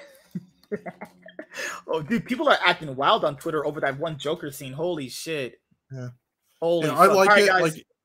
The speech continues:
Speaker 2: I
Speaker 1: Peace.
Speaker 2: honestly
Speaker 1: I gotta
Speaker 2: like
Speaker 1: head
Speaker 2: it.
Speaker 1: out.
Speaker 2: I understand if others don't, though, like, or if they don't think it's Joker, but
Speaker 1: You'll
Speaker 2: I
Speaker 1: see my
Speaker 2: think it,
Speaker 1: reaction.
Speaker 2: I think in the universe, though,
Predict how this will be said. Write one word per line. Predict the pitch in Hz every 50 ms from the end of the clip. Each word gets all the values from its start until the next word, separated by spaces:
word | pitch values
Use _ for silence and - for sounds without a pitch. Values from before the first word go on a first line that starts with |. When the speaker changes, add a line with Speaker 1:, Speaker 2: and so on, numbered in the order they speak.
| _ _ -
Speaker 2:
I | 165 170
Speaker 1:
Peace. | 165 - - 233 240 233
Speaker 2:
honestly | 165 175 175 165 - 175 165
Speaker 1:
I | 160
gotta | 160 156
Speaker 2:
like | 156 160
Speaker 1:
head | 160 156
Speaker 2:
it. |
Speaker 1:
out. | 151 160 151
Speaker 2:
I | 143 143 143
understand | 143 143 139 - - 151 143 139
if | 127 - 143
others | 135 131 135 131 123 123
don't, | - - 123 123 135 - -
though, | 143 135 127 127 127
like, | 120 117 110 110 110 - - _ _ _ _ _ _ _ -
or | 147 143 135 135 135
if | 123 127
they | 147 139
don't | 135 131 123 123 123 _ _ _ _ _ _ _ _ _ _ _ -
think | 160 151 160 156 165
it's | 175 165 165 -
Joker, | - - 170 165 170 170 - 175 170 151
but | 147 151
Speaker 1:
You'll | 147 151
Speaker 2:
I |
Speaker 1:
see | 285 269
my | 254 190
Speaker 2:
think | 175 160
it, |
Speaker 1:
reaction. | 156 147 147 165 151 156 151 147
Speaker 2:
I | 170 165
think | 165 202 196 185 - 135
in | 143 165 165 165
the | 160 160
universe, | 147 120 107 117 120 131 143 147 147 127 147 151 151 139 - -
though, | - 156 151 156 151 156 151